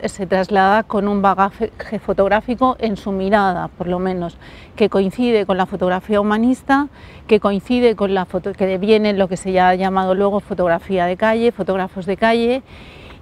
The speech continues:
y, eh, los, mm, maestros, de alguna manera, de este género serían Cartier-Bresson, eh, Walker Evans o Dosnau, ¿no?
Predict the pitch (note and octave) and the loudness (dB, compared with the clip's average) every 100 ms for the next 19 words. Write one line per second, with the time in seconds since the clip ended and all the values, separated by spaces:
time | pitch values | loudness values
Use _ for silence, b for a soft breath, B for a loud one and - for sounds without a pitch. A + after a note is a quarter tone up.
0 | - - C4 C4+ C#4+ C#4+ D4 C4 G#3 G3 | -4 2 4 4 2 2 0 2 2 4
1 | F#3 F#3 F#3 F3+ - - G#3+ F#3+ F3+ F3+ | 2 2 2 2 0 -12 -6 -6 -6 -8
2 | - G3 G3 G3+ G3 F#3+ F#3 A3 A3 - | -12 -10 -10 -8 0 4 4 4 0 -2
3 | G#3 A3 A3 - - G3 F3+ F3+ F#3+ G3 | 0 2 0 -4 -8 -4 -2 -2 0 -2
4 | G3+ G#3 G#3+ G3+ - G#3 A#3+ B3 B3 C4 | 0 -2 -2 -2 -4 -4 -2 0 0 -2
5 | G#3+ F#3 E3 E3+ E3 F3 F3 E3 A#3 A3 | -2 -2 -2 -2 -2 -2 -2 -2 2 2
6 | A3 A3+ B B B B F#3+ F3+ E3+ E3+ | 2 -2 B B B B -2 0 0 0
7 | F3+ E3 F3 G3+ A3+ A3+ A3+ A#3+ A3+ - | 0 0 0 2 2 0 0 -2 -4 -6
8 | F#3 E3+ F3+ G#3 F3 D#3+ G3 F3 D#3+ D#3 | -4 2 4 2 0 -4 -4 -4 -4 -6
9 | E3+ | -8